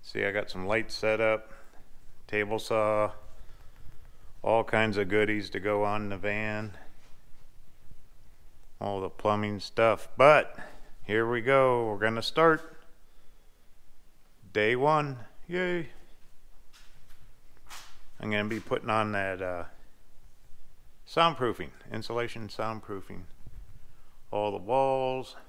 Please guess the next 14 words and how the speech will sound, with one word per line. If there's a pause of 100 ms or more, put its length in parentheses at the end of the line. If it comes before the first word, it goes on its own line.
(420)
over
the
fender
wells,
ceiling, (1800)
uh,
the
back
doors, (500)
wherever
I
can
get
it.